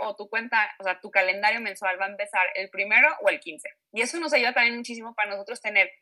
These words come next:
del quince al treinta para trabajar con las cuentas que empiezan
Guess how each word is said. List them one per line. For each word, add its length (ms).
del 240
quince 340
al 140
treinta 340
para 240
trabajar 520
con 120
las 140
cuentas 360
que 80
empiezan 560